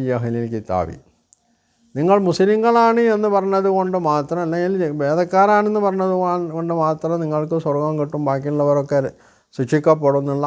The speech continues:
ആ വാദവുമായിട്ട് വരണ്ട. അത് നിങ്ങളുടെ പിന്നെ, ഉം, അമാനി,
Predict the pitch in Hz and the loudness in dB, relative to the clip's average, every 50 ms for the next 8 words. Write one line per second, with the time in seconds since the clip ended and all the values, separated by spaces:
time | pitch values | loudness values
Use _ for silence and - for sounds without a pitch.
0 | 151 170 190 214 220 202 160 143 143 147 151 156 160 151 139 135 135 123 113 104 | -2 -2 -2 0 0 0 0 2 2 2 2 2 2 2 2 2 0 0 -2 -2
1 | 101 101 98 101 90 - - _ - - 139 151 175 170 156 156 151 151 160 160 | -2 -4 -4 -6 -6 -6 -10 _ -14 -8 -6 -4 -2 -2 -2 -2 -2 -2 0 0
2 | 170 175 170 - - _ _ _ _ _ _ _ _ _ _ - 147 143 139 139 | 0 -2 -2 -4 -12 _ _ _ _ _ _ _ _ _ _ -4 -2 -2 -2 -2
3 | 139 135 131 127 123 123 120 120 117 - - - - _ _ 135 127 151 160 123 | -2 -2 -2 0 0 0 0 0 -2 -4 -6 -12 -20 _ _ -20 -20 -18 -18 -16
4 | 120 120 117 120 123 117 117 120 - _ _ _ _ _ _ _ _ _ _ _ | -16 -16 -16 -14 -14 -14 -14 -14 -16 _ _ _ _ _ _ _ _ _ _ _
5 | _ _ - 123 127 147 156 165 175 175 165 147 | _ _ -2 0 2 4 4 4 4 4 2 0